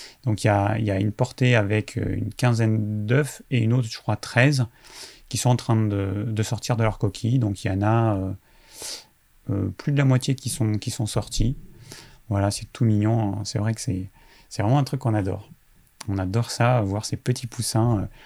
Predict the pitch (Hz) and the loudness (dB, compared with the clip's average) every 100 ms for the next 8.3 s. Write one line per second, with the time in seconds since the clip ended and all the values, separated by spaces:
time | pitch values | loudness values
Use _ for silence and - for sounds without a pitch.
0 | - - 110 107 110 - 113 110 147 156 | -20 -4 0 2 0 0 0 0 -4 -4
1 | 135 147 147 110 104 135 110 98 107 110 | -2 0 2 2 0 -2 -2 -2 -4 -4
2 | 104 120 - 110 110 127 - 123 123 117 | -4 -4 0 0 0 -2 2 2 2 0
3 | 107 107 107 127 143 - - - - - | 2 2 4 2 0 -14 -18 -16 -16 -18
4 | - - - - - - _ _ - 104 | -18 -18 -20 -20 -20 -20 _ _ -8 -4
5 | 95 92 - - 120 117 101 139 - _ | -2 -4 -8 -2 4 4 2 -2 -8 _
6 | - - _ _ _ - _ _ _ - | -20 -20 _ _ _ -20 _ _ _ -14
7 | _ - 113 110 107 98 - 117 113 98 | _ -2 2 4 2 0 2 2 2 0
8 | 95 95 98 | -2 -4 -8